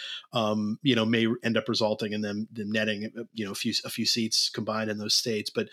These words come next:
broadly speaking, I think the battlefield is, is competitive. The, the House majority for Republicans is very small. Um, you have more Republicans in Biden seats, eighteen, than you have Democrats in Trump seats, five. Um,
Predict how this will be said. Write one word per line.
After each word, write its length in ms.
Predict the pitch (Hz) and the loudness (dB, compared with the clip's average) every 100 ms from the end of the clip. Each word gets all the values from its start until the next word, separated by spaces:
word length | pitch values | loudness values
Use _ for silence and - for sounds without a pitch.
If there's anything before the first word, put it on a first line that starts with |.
| - - - - | -10 -10 -8 2
broadly 280 | 202 165 123 | 6 6 6
speaking, 440 | - 160 139 127 | 6 6 6 6
I 80 | 127 | 6
think 140 | 127 | 4
the 80 | 120 | 4
battlefield 600 | 131 127 127 - 120 110 | 4 6 6 6 4 4
is, 300 | 107 104 - | 2 2 2
is 300 | 110 104 101 - | 0 -2 -2 -4
competitive. 640 | 113 127 139 143 139 120 | -2 2 6 6 6 6
The, 180 | 117 107 - | 2 0 0
the 80 | |
House 180 | 117 117 | 0 2
majority 320 | 113 120 113 | 2 4 2
for 120 | 107 107 | 2 0
Republicans 440 | 113 107 113 104 | 0 0 0 -2
is 80 | 101 | -4
very 180 | 104 101 | -2 2
small. 600 | - 113 113 117 113 - - - - | 2 2 2 4 2 0 -10 -10 -10
Um, 380 | - 104 104 107 - | -2 -2 0 -4 -4
you 200 | 120 127 | 2 6
have 180 | 131 117 | 6 4
more 600 | 127 131 131 123 120 123 | 6 8 8 8 6 4
Republicans 600 | 120 127 127 123 120 110 | 2 4 4 4 4 2
in 80 | 104 | 2
Biden 360 | 123 135 127 | 4 4 4
seats, 440 | - 131 123 120 120 | 4 4 4 2 0
eighteen, 600 | 107 - 139 135 131 120 | -2 0 4 4 4 4
than 160 | 110 | 2
you 100 | 110 | 0
have 220 | 113 110 | -2 -4
Democrats 580 | - 117 117 127 113 104 | 0 0 2 0 0 0
in 60 | 107 | -2
Trump 260 | - 123 | 2 2
seats, 440 | - 123 120 - - | 4 4 2 0 -4
five. 560 | - 113 110 120 127 - - - - - _ | -4 -4 0 0 0 -4 -20 -20 -18 -18 _
Um, 440 | 127 113 113 110 | 2 4 4 0